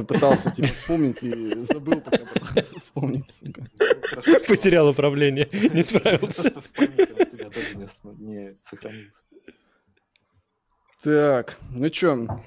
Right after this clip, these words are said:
Speaker 3: Про, про, как раз ты затронул тему клипов.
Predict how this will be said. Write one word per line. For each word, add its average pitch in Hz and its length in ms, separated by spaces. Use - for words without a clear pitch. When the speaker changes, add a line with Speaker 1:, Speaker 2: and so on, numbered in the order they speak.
Speaker 3:
Про, 151 220
про, 156 680
как 131 160
раз 151 220
ты 120 120
затронул 117 760
тему 120 280
клипов. 127 540